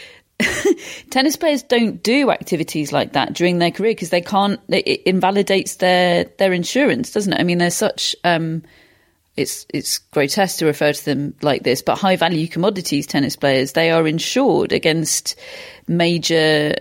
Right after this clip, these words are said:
um, career threatening injury, but it doesn't cover you for, I, I believe it does, doesn't usually cover you for skiing. I remember when Tim Henman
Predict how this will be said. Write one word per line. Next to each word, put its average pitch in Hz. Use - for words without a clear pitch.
um, 151
career 165
threatening 156
injury, 233
but -
it -
doesn't 202
cover 160
you 156
for, 151
I, 156
I 170
believe 185
it 190
does, 175
doesn't 175
usually 170
cover 165
you 160
for -
skiing. 180
I 202
remember 185
when 175
Tim 170
Henman 175